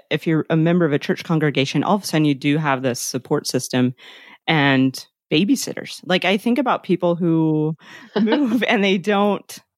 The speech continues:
Speaker 1: they're not members of a church and they don't have that kind of automatic community. I was like, "How do you do that? Like, how do you find <laughs> babysitters and,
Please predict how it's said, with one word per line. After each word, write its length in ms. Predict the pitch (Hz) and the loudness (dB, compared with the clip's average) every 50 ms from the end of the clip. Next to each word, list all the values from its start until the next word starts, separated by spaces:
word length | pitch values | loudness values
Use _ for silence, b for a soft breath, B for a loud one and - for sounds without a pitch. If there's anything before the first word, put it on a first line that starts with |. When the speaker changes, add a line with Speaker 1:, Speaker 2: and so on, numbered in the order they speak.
| _ _ - | _ _ -2
Speaker 1:
they're 160 | 170 185 185 | 0 0 2
not 220 | 190 190 196 - - | 2 2 0 0 0
members 480 | 180 190 196 185 185 185 175 165 - | 0 2 2 2 2 0 0 0 0
of 180 | 170 165 147 139 - - | 0 0 0 -2 -2 -2
a 80 | 156 | -4
church 360 | 151 - - 302 359 - - - | -4 -2 0 0 0 0 0 0
and 100 | 170 170 | 2 2
they 80 | 165 | 2
don't 220 | 165 175 156 - 185 | 2 2 0 2 2
have 160 | 185 165 165 | 0 2 2
that 240 | 160 143 135 - - _ - | 2 2 0 0 -4 _ -16
kind 180 | - - 160 160 | -10 -6 -4 -4
of 60 | 147 - | -2 0
automatic 460 | - 143 151 156 156 151 135 - - | 0 0 2 2 0 0 0 -2 -4
community. 400 | - - 139 160 233 214 143 123 | -6 -4 -2 0 0 0 0 -2
I 80 | 120 131 | -2 -4
was 160 | 143 - - | -6 -8 -8
like, 120 | 131 123 | -8 -10
"How 380 | - - - 175 180 220 247 269 | -10 -14 -10 -6 -4 -2 0 2
do 80 | 254 247 | 2 2
you 380 | 214 180 160 151 151 147 143 - _ _ _ _ _ _ _ _ _ _ _ | 2 2 4 2 2 2 0 -4 _ _ _ _ _ _ _ _ _ _ _
do 180 | - 233 370 427 | -2 0 2 2
that? 280 | 285 151 123 117 113 - - | 4 2 2 0 -2 -4 -2
Like, 180 | 175 156 156 - | 0 0 0 0
how 180 | - 220 233 | 0 0 2
do 80 | 240 269 | 2 2
you 60 | 285 | 0
find 240 | 269 - 277 277 262 254 | 2 2 2 2 2 2
<laughs> 0 | |
babysitters 880 | - 320 - - 285 - - - 226 214 190 - 190 170 175 - - 151 | 0 0 -2 -2 -4 -4 0 2 2 2 2 2 0 0 -2 -2 -2 0
and, 220 | 147 156 143 139 | 0 0 0 -2